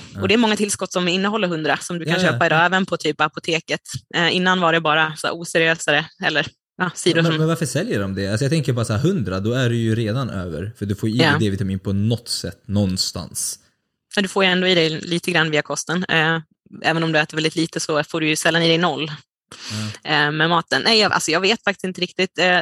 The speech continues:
Speaker 2: det, det finns ju situationer när, när, eh, tillskott i större doser är befogat. Typ om man har en, en svår, ett svårt bristtillstånd, då är det ju bra att korrigera det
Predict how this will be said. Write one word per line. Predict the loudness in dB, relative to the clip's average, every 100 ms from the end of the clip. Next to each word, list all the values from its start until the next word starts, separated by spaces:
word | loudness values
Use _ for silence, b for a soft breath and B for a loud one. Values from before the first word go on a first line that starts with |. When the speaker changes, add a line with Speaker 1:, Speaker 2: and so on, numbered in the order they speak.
| 0
Speaker 2:
det, | -4 -4 -6
det | -4
finns | 0 0 0
ju |
situationer | -2 -2 -6 -6 -2
när, | 2 2 0 b b _
när, | 2 2 0
eh, | 0 0 0 -2 -4 -12 _ _ _ _ _ _ -8
tillskott | -6 -6 -4 -6 -6 -10
i | -8
större | -2 0 0
doser | -2 -2 0
är | 0
befogat. | 0 -4 -4 -4 -4
Typ | -2 0
om | 2
man | 0
har | 2 2 4
en, | 2 0 -2
en | -2 -2
svår, | -4 -6 -4 -4
ett | -6
svårt | -6 -6 -4
bristtillstånd, | -6 -6 -6 -6 -2 -2
då | 2
är | 2
det |
ju | 2
bra | 0
att | 0
korrigera | -2 -2 2 2
det | 2 -2